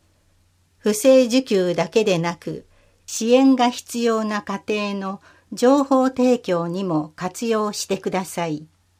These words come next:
問い合わせ先、保護課。電話、八三八の零三四七。特に介護予防に取り組んだ事業所を表彰。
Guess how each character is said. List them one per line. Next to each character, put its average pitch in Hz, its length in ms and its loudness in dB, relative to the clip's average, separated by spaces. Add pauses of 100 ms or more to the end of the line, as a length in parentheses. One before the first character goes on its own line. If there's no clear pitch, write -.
(1400)
問 226 240 2
い 214 40 2
合 208 120 2
わ 196 100 -4
せ 202 140 -6
先、 - 580 -12 (300)
保 185 160 0
護 214 200 2
課。 185 340 -10 (720)
電 190 320 0
話、 170 240 -6 (240)
八 - 340 -6
三 247 340 0
八 175 380 -8
の 151 340 -4 (160)
零 247 280 2
三 220 400 -2
四 196 340 -4
七。 165 380 -4 (2250)
特 269 340 2
に 165 420 -6
介 247 280 2
護 269 160 6
予 277 160 8
防 202 260 4
に 170 220 -4
取 208 220 -2
り 240 60 -6
組 208 260 0
ん 170 40 -6
だ 165 160 -2
事 165 160 -6
業 208 280 2
所 190 340 -2
を 147 140 0
表 160 260 -4
彰。 160 720 2